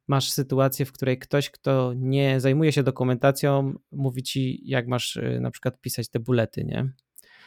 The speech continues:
I to nie mówię tutaj o twoim menedżerze. Ja miałem sytuacje takie, że osoba, która była jakby moim kolegą czy tam koleżanką z pracy i zajmowała się na przykład programowaniem, przychodziła i mówiła, „Ej, słuchaj, dokumentacja spoko, ale na końcu bulletów powinny być kropki,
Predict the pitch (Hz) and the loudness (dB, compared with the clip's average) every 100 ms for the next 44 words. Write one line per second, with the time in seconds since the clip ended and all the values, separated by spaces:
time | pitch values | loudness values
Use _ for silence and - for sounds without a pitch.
0 | - 151 175 190 196 196 175 170 - 170 | -6 2 6 6 6 4 4 2 2 2
1 | 160 160 160 160 131 131 135 139 - 147 | 2 2 2 2 2 2 2 0 -2 0
2 | 143 - 143 139 147 139 - 131 147 143 | 0 0 -4 0 0 0 -2 -2 0 0
3 | 139 139 139 135 135 123 139 139 135 135 | 0 0 0 2 0 0 0 2 0 -4
4 | _ _ _ - 143 135 131 127 _ - | _ _ _ 2 4 4 0 -4 _ -4
5 | 139 135 127 127 127 131 120 127 127 123 | 2 2 2 -2 -4 -6 -2 0 0 -2
6 | 120 127 - 120 117 - 170 202 202 147 | -2 -6 0 0 0 0 0 0 0 2
7 | 143 139 143 135 131 123 135 - 131 131 | 2 2 2 2 -2 -2 -4 0 0 2
8 | 131 123 131 147 139 - 131 135 135 131 | 2 2 2 2 0 -2 0 0 2 0
9 | - 175 156 175 143 147 - 170 165 180 | 0 0 2 0 2 0 0 0 2 2
10 | 156 - 160 147 - 175 170 151 - - | 0 -2 -2 -2 4 6 6 4 -8 -10
11 | - 139 208 190 165 175 180 170 - 156 | -6 0 2 2 2 4 4 2 -4 -2
12 | 160 139 - 160 - - - | 0 -2 0 2 2 -2 -20